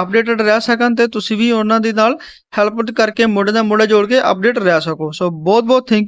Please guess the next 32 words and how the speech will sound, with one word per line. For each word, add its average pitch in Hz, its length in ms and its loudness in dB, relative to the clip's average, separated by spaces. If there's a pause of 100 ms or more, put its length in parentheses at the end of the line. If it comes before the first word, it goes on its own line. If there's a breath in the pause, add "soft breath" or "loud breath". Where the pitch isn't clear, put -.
you, 247 100 0
ਤੁਸੀਂ 220 200 -2
ਬਹੁਤ 190 360 0
ਪਿਆਰ 226 300 2
ਦੇ 214 160 4
ਰਹੇ 214 60 2
ਹੋ, 220 60 2
ਪਿਛਲੀ 220 320 -2
ਵੀਡੀਓ 208 240 0
ਨੂੰ 214 160 0
ਕਾਫੀ 175 280 0
ਜ਼ਿਆਦਾ 233 180 4
ਸਪੋਰਟ 214 320 0
ਦੇ 208 160 2
ਰਹੇ 214 60 4
ਹੋ, 214 40 2
ਤੁਹਾਡਾ 208 240 2
ਅਸੀਂ 190 180 -2
ਬਹੁਤ 202 300 -2
thank 196 240 -2
you। 240 80 0 (520 loud breath)
ਅੱਗੇ 214 160 0
ਵੀ 254 80 4
ਆਪਣਾ 233 240 2
ਪਿਆਰ 220 260 4
ਐਵੇਂ 214 180 0
ਬਣਾਈ 226 220 2
ਰੱਖਿਓ। 233 360 2 (140)
ਬਹੁਤ 196 200 2
ਬਹੁਤ 208 140 0
ਧੰਨਵਾਦ 196 340 2
ਜੀ, 214 200 2